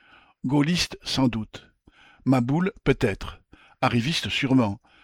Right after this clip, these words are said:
Le chef des L R joue des coudes pour revendiquer la place que libérera Macron en deux mille vingt-sept. Et si Retailleau se targue de, guillemets, radicalité, s'il affirme qu'il, guillemets, ira jusqu'au bout,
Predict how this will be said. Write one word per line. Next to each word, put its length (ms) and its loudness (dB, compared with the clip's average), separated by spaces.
Le 100 -2
chef 280 4
des 80 0
L 400 0
R 60 -6
joue 220 -2
des 160 2
coudes 440 -2
pour 140 -4
revendiquer 540 0
la 100 0
place 400 -4
que 80 -2
libérera 520 2
Macron 520 0
en 100 -2
deux 120 0
mille 180 2
vingt-sept. 500 -6
Et 80 2
si 220 2
Retailleau 500 0
se 140 -2
targue 480 -2
de, 340 0
guillemets, 460 0
radicalité, 800 -2
s'il 260 2
affirme 540 2
qu'il, 380 -4
guillemets, 480 -2
ira 240 -2
jusqu'au 400 -4
bout, 260 -8